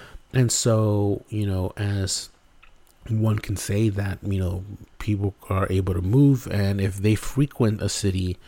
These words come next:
every so often, then they become familiar with the area. Once they become familiar with the area, maybe they can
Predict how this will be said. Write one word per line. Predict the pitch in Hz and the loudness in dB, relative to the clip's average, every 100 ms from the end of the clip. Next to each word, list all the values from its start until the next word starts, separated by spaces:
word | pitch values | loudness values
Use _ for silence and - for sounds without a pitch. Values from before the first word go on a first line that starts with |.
| - - - - _ - | -20 -20 -20 -20 _ -4
every | 107 | -2
so | 98 104 95 | 0 2 2
often, | 92 - 95 95 95 | 0 -2 -2 0 0
then | 95 95 | 0 0
they | 98 | 0
become | 95 95 - 87 | 0 -4 -4 -4
familiar | - 95 101 120 123 117 104 | -2 2 6 8 8 6 4
with | 98 92 | 2 0
the | 95 90 | 0 0
area. | 87 92 90 | 0 -2 -2
Once | 95 101 - | 0 0 0
they | 95 | -4
become | - 95 | -4 -6
familiar | 92 98 143 127 | -2 4 6 6
with | 104 - | 2 0
the | 95 | 0
area, | 92 92 92 | 2 0 -2
maybe | 90 90 92 | -2 -2 -2
they | 92 | -4
can | - 90 87 | -4 -6 -8